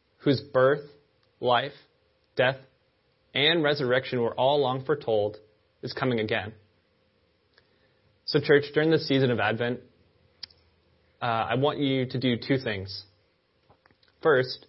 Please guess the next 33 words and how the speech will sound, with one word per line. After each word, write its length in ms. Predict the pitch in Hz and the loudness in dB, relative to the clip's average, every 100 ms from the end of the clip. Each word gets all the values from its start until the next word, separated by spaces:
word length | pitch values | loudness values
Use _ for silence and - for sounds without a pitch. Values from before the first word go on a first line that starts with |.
| _ _ _ - | _ _ _ -2
I 40 | |
want 200 | 139 143 | 0 2
you 80 | 143 | 2
to 60 | 127 | 2
remember. 540 | 117 113 98 82 - _ _ _ _ _ _ _ _ _ _ _ _ - | 2 0 -2 -8 -12 _ _ _ _ _ _ _ _ _ _ _ _ -2
Remember, 400 | 143 156 143 143 _ | 2 4 2 -4 _
remember 480 | 131 139 147 170 - | 0 2 4 2 2
all 220 | 139 170 | 0 2
that 160 | 180 - | 0 2
God 200 | 131 139 | 2 4
has 220 | 160 139 | 0 0
done 320 | 131 113 110 110 | 0 0 -2 -4
up 160 | 131 135 | -6 -4
until 260 | 123 127 | -4 -2
this 140 | 113 - | -2 -6
point. 280 | - 101 - _ _ _ _ _ _ _ _ - _ _ _ | -10 -10 -10 _ _ _ _ _ _ _ _ -20 _ _ _
All 220 | 127 135 | 2 4
that 120 | 143 151 | 4 4
he 120 | 160 | 2
has 120 | 123 | 4
worked 240 | 123 135 | 0 0
together, 460 | - 127 113 113 117 _ _ _ _ _ _ _ _ - | 0 2 2 0 -4 _ _ _ _ _ _ _ _ 0
all 260 | 123 127 | 4 4
the 60 | 143 | 2
things 420 | 143 123 113 107 - | -2 -2 -2 -4 -6
he 80 | |
said 240 | 123 123 110 | -2 0 0
he 120 | 120 | 0
would 200 | 110 113 | -2 -2
do 260 | 107 98 107 _ _ | -4 -4 -8 _ _
and 240 | 117 117 | -4 -2
has 240 | 117 113 107 | -2 -4 -4
done. 300 | 107 92 | -10 -10